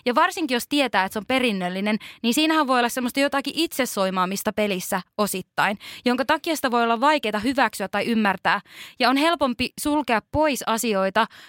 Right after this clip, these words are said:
kuin kohdata niitä itsessään ja muissa. Ja varsinkin sitten se, että jos on pienikään epäilys, että itse on saattanut olla se, joka on aiheuttanut tällaista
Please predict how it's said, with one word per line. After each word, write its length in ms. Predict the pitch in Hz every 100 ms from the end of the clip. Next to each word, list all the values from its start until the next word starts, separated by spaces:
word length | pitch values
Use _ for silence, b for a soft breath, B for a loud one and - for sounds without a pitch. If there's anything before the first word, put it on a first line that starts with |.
| B
kuin 120 | 233
kohdata 480 | 233 269 240 190 190
niitä 400 | 190 190 185 202 - _
itsessään 560 | 226 - 208 190 202 190
ja 60 | 202
muissa. 380 | 208 190 - B B -
Ja 80 | 247
varsinkin 500 | 349 381 359 285 269
sitten 240 | 262 240
se, 220 | - 262
että 160 | 233 233
jos 180 | 226 226
on 180 | 240 -
pienikään 520 | 359 359 247 226 226
epäilys, 380 | 226 226 214 208
että 120 | - 269
itse 220 | 311 285
on 80 | 226
saattanut 400 | 226 - 214 202
olla 120 | 208
se, 140 | -
joka 200 | 220 208
on 80 | 208
aiheuttanut 640 | 220 285 269 220 - 190 185 _ _ -
tällaista 480 | 214 202 208 226